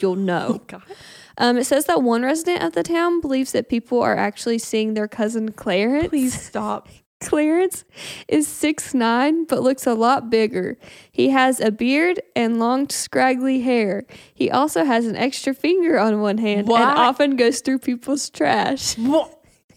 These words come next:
Speaker 2: <laughs> I
Speaker 1: So, um, <laughs>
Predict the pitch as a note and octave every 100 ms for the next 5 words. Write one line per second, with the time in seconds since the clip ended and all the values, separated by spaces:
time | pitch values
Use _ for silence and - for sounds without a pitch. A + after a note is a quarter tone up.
0 | _ - - F#5 - _ _ - _ A#3
1 | A3+ A#3 A3 _ _ _ _ _ _ _
2 | _ _ _ _ _ - - - _ _
3 | _ _ - - B3 G#3+ G3 G#3+ C4 _
4 | _ _ _ - _ _ _ _ _ G#3
5 | G#3 G3+ G3+ G#3 G3+ - - - - -
6 | - -